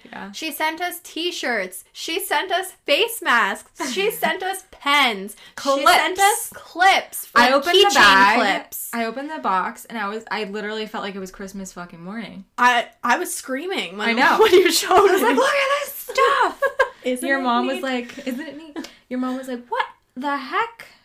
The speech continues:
Speaker 1: Who sent you all that?"
Speaker 2: Yeah, we were like, "Oh my God, this is incredible," number one. Number two, we're definitely repping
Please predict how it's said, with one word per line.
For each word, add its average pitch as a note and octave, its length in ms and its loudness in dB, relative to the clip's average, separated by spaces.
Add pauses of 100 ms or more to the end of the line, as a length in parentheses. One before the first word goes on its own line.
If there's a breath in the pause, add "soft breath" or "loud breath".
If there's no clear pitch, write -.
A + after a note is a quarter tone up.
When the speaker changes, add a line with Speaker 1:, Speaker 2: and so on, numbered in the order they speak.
(140)
Speaker 1:
Who F4+ 140 -10
sent F#4+ 340 -12
you C#4 60 -8
all A3+ 180 -4
that?" B3 80 -6
Speaker 2:
Yeah, C4 400 0
we B3 160 -8
were C#4+ 100 -2
like, C#4 480 -6 (840)
"Oh A#3+ 160 2
my C4+ 200 -4
God, C4 260 0
this A3 220 -8
is B3 100 -12
incredible," A3+ 640 -4
number G#3+ 300 -8
one. G#3+ 300 -6
Number A#3+ 240 -6
two, C#4 260 -8
we're A3+ 220 -8 (120)
definitely A#3+ 760 -2
repping A3 720 -4